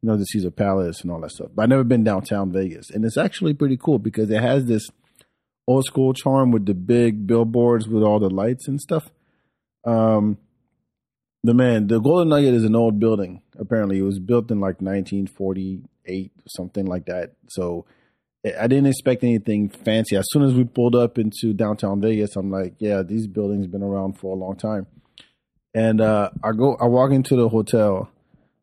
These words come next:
Uh, and, and by the way, I still haven't eaten anything. And, uh, at that, at this point, I'm even scared to, you know, smoke or take any edibles 'cause I'm like, "It's gonna fuck me up. I need to have some food in my stomach." But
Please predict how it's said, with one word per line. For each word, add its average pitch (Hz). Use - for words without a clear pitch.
Uh, 113
and, 117
and 123
by 143
the 147
way, 135
I -
still 147
haven't 120
eaten 107
anything. 92
And, 110
uh, 107
at 110
that, 135
at 110
this 123
point, 120
I'm 113
even 110
scared 107
to, 98
you 110
know, 95
smoke 131
or 107
take 113
any 107
edibles 98
'cause 95
I'm 95
like, 95
"It's 98
gonna 101
fuck -
me 101
up. 101
I 98
need 101
to 95
have 90
some 90
food 95
in 87
my 92
stomach." -
But -